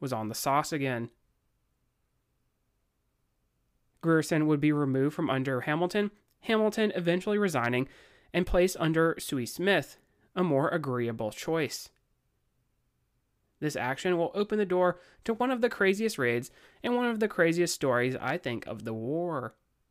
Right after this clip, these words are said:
Taking a crack at the railroads was going to be key to determine success of the operation.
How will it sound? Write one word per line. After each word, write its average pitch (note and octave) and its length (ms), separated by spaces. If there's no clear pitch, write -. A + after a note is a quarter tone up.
Taking A#3 320
a E3+ 40
crack D#3+ 320
at F3 80
the D#3+ 80
railroads F3+ 460
was F#3 120
going E3 220
to D#3+ 80
be E3 100
key E3+ 320
to F#3+ 160
determine F#3 480
success - 460
of B2+ 100
the - 160
operation. B2+ 760